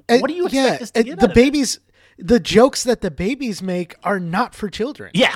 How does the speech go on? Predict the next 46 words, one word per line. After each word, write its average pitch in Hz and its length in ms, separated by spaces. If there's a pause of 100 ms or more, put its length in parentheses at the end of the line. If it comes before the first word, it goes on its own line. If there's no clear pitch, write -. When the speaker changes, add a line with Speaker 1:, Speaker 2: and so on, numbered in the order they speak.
(120)
Speaker 1:
Like, 185 240
the, - 120
the 185 240
kids 254 400
wouldn't 269 320
find 247 260
that 233 120
funny. 277 220
So 202 240
I 240 100
do, 190 260
I 220 120
reject 180 760
the 185 180
idea 147 380
that 120 160
this 156 180
is 135 80
a 123 40
kids 240 320
movie. 90 400 (360)
It's 165 220
not. 196 400
There's 160 180
nothing 196 600
in 262 180
this 113 360 (180)
that, 165 420
that, 175 240 (200)
that 180 160
is 190 120
for 233 140
children 226 520
at 247 180
all. 233 300
Like, 147 220
Gilbert 170 280
Godfrey? 214 380 (160)
Speaker 2:
<laughs> 147 160
Speaker 1:
What? 233 280 (180)
No. 226 340 (560)
Like, 285 360
of - 100
course 381 240
not. 220 180
Speaker 2:
Yeah, 113 200